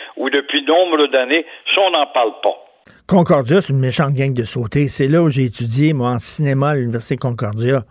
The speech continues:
Speaker 2: Tabarnouche, là. C'est, c'est, c'est, c'est, c'est vraiment une gang, euh, de radicaux.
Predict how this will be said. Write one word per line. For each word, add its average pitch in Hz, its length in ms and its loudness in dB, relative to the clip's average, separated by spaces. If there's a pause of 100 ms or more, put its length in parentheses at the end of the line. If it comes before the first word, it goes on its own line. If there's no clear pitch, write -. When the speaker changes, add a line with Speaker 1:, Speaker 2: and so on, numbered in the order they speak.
(500)
Speaker 2:
Tabarnouche, 123 840 -2
là. 113 100 -2
C'est, 113 240 -4
c'est, 117 260 -2
c'est, 120 300 -4
c'est, 120 260 -4
c'est 127 160 -4
vraiment 147 280 0
une 143 120 0
gang, 143 320 0
euh, 117 160 -2
de 120 140 -2
radicaux. 160 640 0